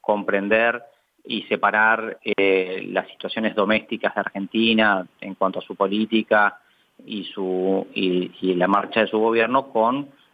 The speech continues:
la política exterior, eh, digamos, que, que, bueno, son,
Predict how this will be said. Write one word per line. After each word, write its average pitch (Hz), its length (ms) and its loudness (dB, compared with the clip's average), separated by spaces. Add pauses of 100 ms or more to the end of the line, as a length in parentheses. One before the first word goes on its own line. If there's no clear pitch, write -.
la 95 140 0
política 98 380 -2
exterior, 101 680 0 (320)
eh, 92 200 -2
digamos, 90 420 -2 (400)
que, 87 400 -2
que, 90 100 -2
bueno, 92 320 0 (120)
son, - 440 -6